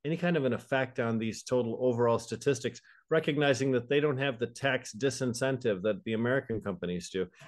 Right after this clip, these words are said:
But again, when you're talking about statistics that are consistently applied, the numbers from month to month shouldn't really reflect that. But overall, I, I'm always curious to see the Canadian experience versus the American experience to sort of predict what effect,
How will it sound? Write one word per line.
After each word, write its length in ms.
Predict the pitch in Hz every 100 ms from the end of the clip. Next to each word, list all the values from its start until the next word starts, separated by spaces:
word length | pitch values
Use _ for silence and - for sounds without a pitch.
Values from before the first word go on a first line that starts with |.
| - -
But 80 | 135
again, 240 | 160 156
when 100 | 135
you're 100 | 143
talking 380 | 147 139 120 135
about 380 | 113 120 117 -
statistics 580 | - 120 139 - 131 -
that 120 | 120
are 60 |
consistently 840 | 120 120 120 - 135 - 120 123 117
applied, 500 | 107 - 156 123 - - -
the 60 | 135
numbers 340 | 135 131 120
from 160 | 127 120
month 320 | 127 120 -
to 100 | 117
month 380 | 127 139 113 - _ _ _
shouldn't 280 | - 139 131
really 200 | 127 123
reflect 480 | 113 113 127 117 120
that. 180 | 95 -
But 100 | -
overall, 600 | 147 131 143 139 127 110
I, 120 | 107 -
I'm 180 | 117 120
always 260 | 120 120 120
curious 360 | - 113 110 -
to 100 | -
see 360 | 123 113 - _
the 60 | 123
Canadian 480 | 127 135 131 127 123
experience 680 | 117 - - 127 120 117 -
versus 400 | 123 123 117 101
the 120 | 117
American 400 | 120 143 143 104
experience 540 | - 113 107 98 - _ _ _
to 80 | -
sort 220 | 131 160
of 120 | 131 -
predict 420 | 135 143 - -
what 220 | 123 131
effect, 480 | 120 - 131 117